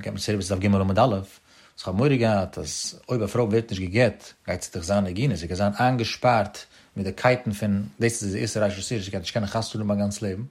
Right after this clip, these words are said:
עס געווען געוויסע זאכן, וואס חזל אויף מייקל געווען, כדאי זאל זיין, גרינגער פרוי זאל ווערן, אויס אייך עס איז. האבן זיי געזאגט, לאמיר מאכן גרינגער פאר דעם מאן, צו טרעפן, א שליח, ער דארף נישט טרעפן, צוויי, עס איז גענוג איינס.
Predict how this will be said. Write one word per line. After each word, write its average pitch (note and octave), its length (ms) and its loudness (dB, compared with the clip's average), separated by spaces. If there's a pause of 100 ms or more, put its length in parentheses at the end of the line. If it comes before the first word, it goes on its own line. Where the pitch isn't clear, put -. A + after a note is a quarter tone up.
(420)
עס G2+ 80 -2
געווען A#2 180 4
געוויסע A2+ 280 0
זאכן, A#2 200 6
וואס G#2+ 140 -4
חזל A2+ 240 0
אויף A2 120 0
מייקל A#2 380 0
געווען, G#2+ 260 0
כדאי G#2+ 320 2
זאל A2+ 120 -4
זיין, A#2 300 0
גרינגער B2 380 0
פרוי B2 260 -2
זאל A2+ 100 -2
ווערן, B2 160 0
אויס C3 220 -2
אייך A2 160 -2
עס - 140 -4
איז. D3 120 0 (600)
האבן G2+ 120 0
זיי G2+ 120 2
געזאגט, B2+ 320 0
לאמיר E3+ 200 4
מאכן D#3 280 4
גרינגער D3+ 320 2
פאר C3 100 -2
דעם C3 100 0
מאן, C#3+ 180 6
צו - 140 -4 (120)
טרעפן, C3 320 2
א G#2 60 2
שליח, B2 400 2 (260)
ער F3+ 80 0
דארף G#3 160 8
נישט - 160 -2
טרעפן, A#2 260 2
צוויי, G2+ 260 4
עס F#2 140 0
איז G2+ 80 -2
גענוג G#2 220 2
איינס. D3 520 2